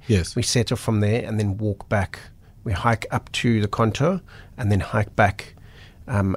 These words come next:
Speaker 2: and we get to Blackburn Ravine, and then there's a short zigzag path up, and then onto the next contour, and then we walk along the contour. And, and I've been on that route a couple of times when there's been heavy rains,
Speaker 1: Mm-hmm.
Speaker 2: and,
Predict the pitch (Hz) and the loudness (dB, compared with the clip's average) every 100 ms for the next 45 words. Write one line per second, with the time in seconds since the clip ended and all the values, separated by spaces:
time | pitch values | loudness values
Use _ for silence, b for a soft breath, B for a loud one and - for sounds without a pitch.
0 | - 107 110 104 - 113 104 - 123 113 | 0 0 2 0 -2 -2 -2 2 4 6
1 | 104 110 117 156 170 b b b b b | 4 2 2 0 -2 b b b b b
2 | - - 107 104 107 104 104 101 110 95 | -20 -6 0 4 4 4 0 -2 -4 -2
3 | 101 - - - 143 113 113 110 110 107 | -2 -4 -8 -2 0 2 0 0 2 0
4 | 101 120 107 - 143 - - - - - | 0 0 0 2 0 0 -6 -14 -20 -8
5 | 107 104 - 113 - 101 95 98 123 143 | -2 -2 0 -2 0 -2 -2 0 2 2
6 | - 139 - 139 143 b b b b - | 2 2 4 2 0 b b b b -2
7 | 104 98 98 101 - 101 95 95 - 104 | 2 4 4 2 0 0 2 0 -2 -4
8 | 107 95 101 98 - 104 95 - - 117 | -4 -4 -4 -6 -6 -4 -4 -4 -4 -2
9 | 110 127 120 113 110 - - 120 110 104 | 2 4 6 4 2 -4 -6 0 2 2
10 | 117 107 - 131 123 110 110 101 95 - | 0 -2 0 0 0 -2 -2 -2 -4 -8
11 | B B B - 117 117 117 104 113 95 | B B B -6 2 4 4 2 2 2
12 | 113 113 104 107 131 190 - 127 110 110 | 0 0 2 2 0 -2 -4 2 4 2
13 | - 107 95 95 - - | 0 -2 0 -2 -6 -14